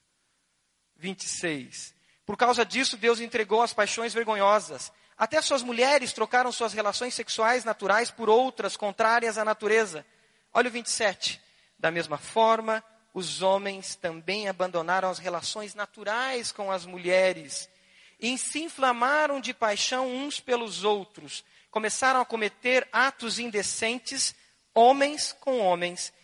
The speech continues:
e receberam em si mesmo o castigo merecido pela sua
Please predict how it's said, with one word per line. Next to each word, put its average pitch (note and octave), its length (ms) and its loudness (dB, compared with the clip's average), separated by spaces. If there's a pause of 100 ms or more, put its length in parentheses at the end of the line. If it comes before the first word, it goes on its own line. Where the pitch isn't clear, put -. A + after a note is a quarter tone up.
(160)
e G3+ 80 -10
receberam A3 680 -2
em A#3 100 -8
si - 220 -6
mesmo F#3+ 600 -4
o F#3 60 -14
castigo B3+ 800 -6 (260)
merecido F#3 880 -6 (260)
pela D#3+ 220 -2
sua G3+ 580 -6